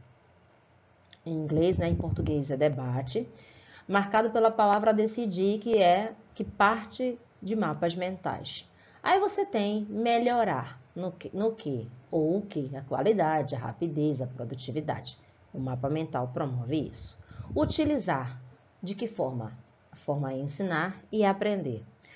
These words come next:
Representar, representar o quê? Ideias e pensamentos. O mapa mental também permite organizar o quê? Vida pessoal e trabalho.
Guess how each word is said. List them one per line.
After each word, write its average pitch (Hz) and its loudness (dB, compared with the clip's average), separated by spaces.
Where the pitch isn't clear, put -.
Representar, 285 4
representar 254 0
o 262 2
quê? 151 -4
Ideias 208 4
e 190 -4
pensamentos. 175 -6
O 330 -2
mapa 294 0
mental 214 0
também 202 -2
permite 196 -4
organizar 202 0
o 262 0
quê? 147 -2
Vida 165 -2
pessoal 190 -2
e 220 -4
trabalho. 139 -4